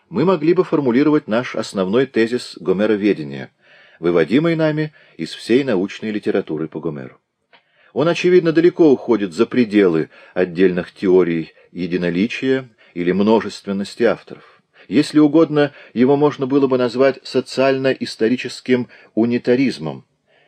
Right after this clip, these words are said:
потому что наша позиция повелительно диктуется двумя нерушимыми оценками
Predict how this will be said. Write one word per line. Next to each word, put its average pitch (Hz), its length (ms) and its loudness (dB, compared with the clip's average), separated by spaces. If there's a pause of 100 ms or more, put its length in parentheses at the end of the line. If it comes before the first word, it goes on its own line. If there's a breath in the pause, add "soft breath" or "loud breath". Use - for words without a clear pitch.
потому 104 280 -2
что - 200 0
наша 117 320 0
позиция 104 680 0
повелительно 139 720 0
диктуется 131 640 0
двумя 104 380 0
нерушимыми 120 720 0
оценками 117 720 -4